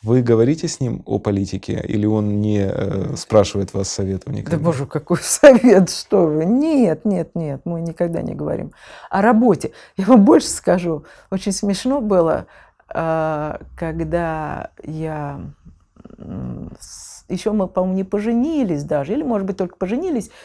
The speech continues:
Speaker 2: и съехались, значит, в квартиру в Москве. Я поселилась у него, и его мама была в квартире и устанавливала Н Т В Плюс у нас. И пришли рабочие. И в этот момент я зашла, там что-то такое, зонтик положила, ушла.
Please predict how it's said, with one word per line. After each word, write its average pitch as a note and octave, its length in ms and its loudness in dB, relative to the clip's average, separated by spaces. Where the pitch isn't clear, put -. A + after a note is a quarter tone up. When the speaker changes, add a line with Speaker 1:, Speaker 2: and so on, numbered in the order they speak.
Speaker 2:
и G3+ 60 -4
съехались, A#3 580 -2
значит, - 440 -12
в - 60 -20
квартиру E3+ 560 -4
в - 60 -14
Москве. C#3 320 -8
Я C3+ 80 -6
поселилась D3 500 -8
у - 60 -4
него, D#4+ 260 -2
и G#3 80 -4
его B3+ 240 4
мама F3 400 4
была D3 300 0
в - 80 -12
квартире G4+ 400 4
и B3+ 40 2
устанавливала A3+ 720 0
Н F#3+ 120 -2
Т F#3+ 80 -4
В G#3+ 120 0
Плюс D#3+ 340 -4
у B2+ 60 -8
нас. - 320 -12
И - 100 6
пришли C#4 520 2
рабочие. F3 840 -2
И E4+ 100 0
в A#4 40 8
этот B4 140 4
момент E4 340 2
я A#3 120 4
зашла, C4+ 320 0
там F#3+ 160 0
что-то - 180 -10
такое, E4 260 0
зонтик G#4 300 -2
положила, G#3 420 -4
ушла. E4+ 280 -6